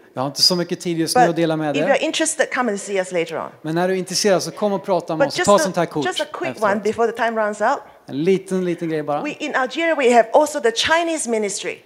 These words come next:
Speaker 1: Och i Algeriet så har vi också en kinesiskt arbete.
Speaker 2: Who will imagine in North Africa, in Algeria, there are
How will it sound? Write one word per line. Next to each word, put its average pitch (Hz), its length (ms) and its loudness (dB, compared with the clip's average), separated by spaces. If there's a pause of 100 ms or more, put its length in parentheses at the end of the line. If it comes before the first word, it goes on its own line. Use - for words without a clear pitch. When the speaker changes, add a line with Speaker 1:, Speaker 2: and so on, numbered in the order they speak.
(300)
Speaker 1:
Och 160 120 2
i 202 120 2
Algeriet 196 460 0
så 208 100 2
har 190 60 4
vi 185 60 2
också 185 220 0
en 175 60 0
kinesiskt 208 880 -4
arbete. 143 560 -2
Speaker 2:
Who 339 300 4
will 269 100 0
imagine 262 500 2
in 226 280 -2
North 302 320 6
Africa, 247 400 -2
in 214 220 -6
Algeria, 220 520 0
there 196 160 0
are 185 120 0